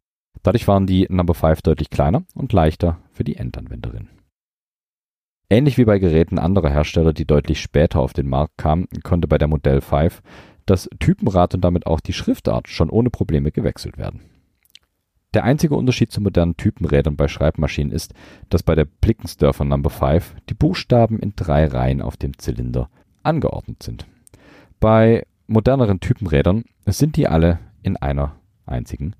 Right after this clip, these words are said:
Reihe untergebracht. Jeweils drei übereinander liegende Tasten treten den Zylinder um den gleichen Winkel.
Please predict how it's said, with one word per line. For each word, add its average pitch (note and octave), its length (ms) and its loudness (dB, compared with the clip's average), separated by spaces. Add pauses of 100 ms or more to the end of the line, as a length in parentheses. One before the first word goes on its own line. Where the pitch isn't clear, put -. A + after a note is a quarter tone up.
(140)
Reihe B1+ 360 -4
untergebracht. - 720 -14 (960)
Jeweils E3 380 2
drei C#3+ 200 2
übereinander B2 440 4
liegende G#2+ 340 2
Tasten F#2+ 520 0 (120)
treten F2 380 0
den D2+ 180 2
Zylinder D2+ 400 0 (160)
um F#2+ 220 -4
den D#2+ 160 2 (100)
gleichen C#2+ 480 -2
Winkel. C2+ 320 -2